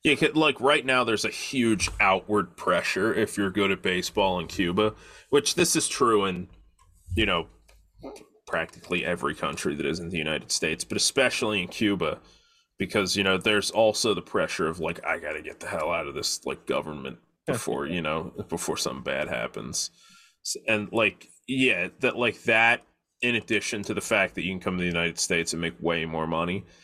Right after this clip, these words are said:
Speaker 1: like, they're gonna lose their best players, and then the, the political reasons are why they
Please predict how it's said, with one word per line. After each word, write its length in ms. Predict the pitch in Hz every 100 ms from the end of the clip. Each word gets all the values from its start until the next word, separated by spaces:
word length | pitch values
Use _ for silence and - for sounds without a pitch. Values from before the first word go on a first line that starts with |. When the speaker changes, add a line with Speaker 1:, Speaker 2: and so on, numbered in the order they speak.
| - _
Speaker 1:
like, 280 | 110 110 - _ _
they're 140 | 113 120
gonna 140 | 123
lose 280 | 120 117 -
their 120 | 117
best 320 | 95 101 -
players, 520 | - 101 98 107 110 -
and 120 | 101
then 160 | 107 107
the, 160 | 104 -
the 220 | 104 101 90 _ _ _
political 600 | - 120 123 113 117 101
reasons 480 | 101 90 101 92 87
are 160 | 92
why 260 | 95 98 95
they 240 | 92 92